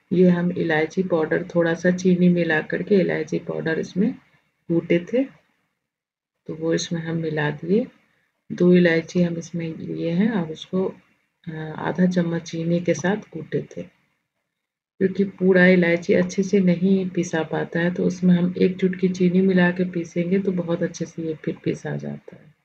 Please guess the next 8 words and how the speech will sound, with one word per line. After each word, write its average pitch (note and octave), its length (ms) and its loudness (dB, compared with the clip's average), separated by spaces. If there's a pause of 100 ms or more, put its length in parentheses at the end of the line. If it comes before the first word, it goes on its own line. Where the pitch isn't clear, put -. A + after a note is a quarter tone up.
(1800)
तो D#3 280 -8 (600)
अभी E3+ 220 -4
हम E3+ 160 0
इलायची E3+ 380 -2
इसमें F3+ 220 0
मिला E3+ 340 -2
दिए F3 260 -2
हैं। A#3 240 2